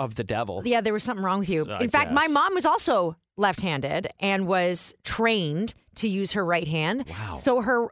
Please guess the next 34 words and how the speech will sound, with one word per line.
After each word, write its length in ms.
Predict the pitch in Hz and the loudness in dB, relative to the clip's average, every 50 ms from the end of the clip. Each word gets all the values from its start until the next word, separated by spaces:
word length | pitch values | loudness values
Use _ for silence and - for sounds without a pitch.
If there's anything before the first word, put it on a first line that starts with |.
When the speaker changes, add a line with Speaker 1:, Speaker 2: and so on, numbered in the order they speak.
| - | 2
Speaker 2:
uh, 240 | 220 208 202 196 175 | 2 4 4 2 2
handwriting 720 | 175 220 247 277 311 285 240 196 170 156 160 165 180 220 - | 2 0 0 0 2 2 2 2 2 2 0 0 -2 -2 -2
and 200 | - 196 196 190 | -2 -4 -2 -2
her 140 | 175 190 180 | -4 -4 -6
printing 380 | - - 254 240 226 220 202 | -4 -2 -2 -2 0 -2 0
is 160 | - 208 190 170 | 0 0 -2 0
very 300 | 160 208 202 214 233 - | 0 0 0 0 -2 -2
slanted 560 | - - 214 214 202 - 170 151 - - - _ _ _ _ _ _ _ _ _ _ _ _ _ _ _ | -4 -2 -2 -2 -2 -4 -4 -6 -8 -8 -14 _ _ _ _ _ _ _ _ _ _ _ _ _ _ _
Speaker 1:
Okay. 640 | 139 156 170 165 - - 196 240 285 294 - - 180 | -4 -4 -4 -4 -6 -8 -6 -6 -6 -4 -4 -4 -2
Speaker 2:
because 640 | 214 202 - - 214 208 196 196 170 - - - - - _ - | -2 -2 0 0 0 0 0 0 -2 -2 -4 -6 -8 -10 _ 0
of 200 | 208 196 170 165 | 0 0 2 0
that. 420 | 170 139 131 - - - - - - _ _ _ _ _ | 0 -2 -2 -6 -10 -12 -16 -16 -18 _ _ _ _ _
Speaker 1:
That's 180 | _ - - | _ -20 -12
very 260 | - - 82 78 82 85 | -10 -8 -8 -6 -6 -8
interesting. 320 | 85 - 82 - 202 208 | -8 -8 -8 -4 -2 0
Speaker 2:
Yeah, 120 | 196 170 - | 0 0 0
it's 180 | 185 - - | -2 -4 -4
really, 320 | 196 185 208 214 202 202 208 | -4 0 0 0 2 0 -2
s-, 140 | 170 - - | -2 -2 -2
I, 140 | - 196 196 | -2 -2 -2
I, 120 | 180 - - 190 185 | -2 -2 -2 -2 0
and 160 | 175 190 190 | 0 0 0
then, 160 | 185 185 185 | -2 -2 -2
yeah, 300 | - 196 196 190 175 147 - - _ _ _ | -2 -2 -2 0 0 -2 -4 -8 _ _ _
is-, 180 | - 196 202 - | -8 -6 -6 -4
isn't 200 | - 208 208 214 | -4 -4 -2 -2
that 100 | 208 196 | -2 -2
interesting? 380 | 196 196 - 185 - 160 - - | -4 -4 -6 -6 -6 -4 -2 0
Only 220 | 233 254 285 302 | 0 2 2 0
seven 340 | - - 339 349 453 539 466 | 2 2 2 2 2 2 2
percent, 600 | 294 240 247 - - 180 151 151 185 196 - - - _ _ _ | 0 0 0 0 0 0 0 0 -2 -4 -6 -10 -14 _ _ _
an 80 | - 196 | -4 -2
even 160 | 196 185 185 | -2 -2 -2
smaller 580 | 170 - - 233 269 349 311 190 147 - - | -4 -2 0 2 2 2 2 0 -2 -4 -10